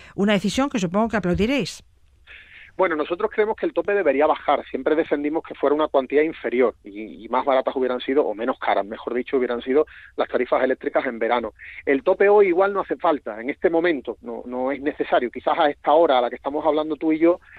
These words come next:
Speaker 2: da igual que exista un tope al gas porque el gas no puja en el mercado por encima de ese tope, puja muy por debajo.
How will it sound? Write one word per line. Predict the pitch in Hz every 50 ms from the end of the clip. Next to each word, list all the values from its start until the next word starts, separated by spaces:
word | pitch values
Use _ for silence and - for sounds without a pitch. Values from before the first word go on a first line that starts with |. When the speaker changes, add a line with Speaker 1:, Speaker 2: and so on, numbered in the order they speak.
| - - - -
Speaker 2:
da | 131 123 147 156
igual | 156 151 170 156 -
que | -
exista | 120 - 147 - -
un | 147 147
tope | - 160 156 - 160
al | 156 156 147
gas | 160 165 - -
porque | - 151 - - 135
el | 127 127
gas | 135 151 170 160 -
no | - 151 147
puja | - - 175 175 - - - 131 127
en | 127
el | 127 123
mercado | 123 127 - - - 143 139 151 170 - - - _ -
por | - 143 135
encima | 131 127 - 143 143 156 156
de | 151 143
ese | 139 - 147 135 131 127 123 123 117 117 -
tope, | 180 175 135 - 120 -
puja | - - - 147
muy | 139 139 143 147
por | - 143 143
debajo. | 123 131 135 147 - - - 135